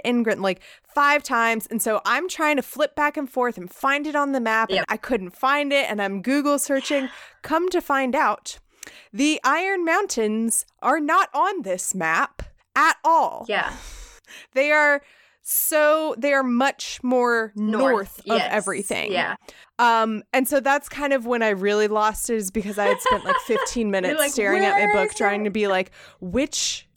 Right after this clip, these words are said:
Speaker 1: f-ing mountain are the Iron Mountains? Not the shadowy mountains,
Speaker 2: Right.
Speaker 1: not the
Speaker 2: Oh, 'cause
Speaker 1: echoing
Speaker 2: everything always
Speaker 1: mountains."
Speaker 2: has three names, so you don't always know,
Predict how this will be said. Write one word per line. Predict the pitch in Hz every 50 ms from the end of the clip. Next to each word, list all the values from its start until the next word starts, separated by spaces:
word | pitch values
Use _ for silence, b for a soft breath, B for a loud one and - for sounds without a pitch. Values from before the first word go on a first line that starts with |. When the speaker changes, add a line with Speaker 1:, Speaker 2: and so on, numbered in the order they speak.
| _ -
Speaker 1:
f-ing | - - - - - - - - - - 247 240 240 226
mountain | 202 185 190 196 190 190 - 202 - - 208 208 202 _ B B B B -
are | 208 214
the | 185 214 - - -
Iron | 196 202 214 208 202 208 214 208 208 196
Mountains? | 190 185 180 180 180 - - 202 - 190 190 -
Not | 202 202 208 226 226 -
the | 302 277
shadowy | - - - 339 302 294 302 294 285 269 254 240
mountains, | 214 208 214 196 190 196 196 - 226 226
Speaker 2:
Right. | 208 202 170 175 185 196 226 - B B B B
Speaker 1:
not | 214 220 226 233 254 262 -
the | 330 294 -
Speaker 2:
Oh, | 240
'cause | 285 285 320 302
Speaker 1:
echoing | 277 262
Speaker 2:
everything | 247 233 220 220 214 202
always | 190 196 202 233 247 254 247 254 277 -
Speaker 1:
mountains." | - 214
Speaker 2:
has | 220 - - -
three | - - 202 190 214 240 254 247
names, | 214 196 202 190 170 160 180 214 226 226 - - -
so | - 285
you | 254 254 262
don't | 277 294 277 -
always | 226 254 269 330 320 311 285 - -
know, | - 220 233 247 254 220 196 180 190 208 208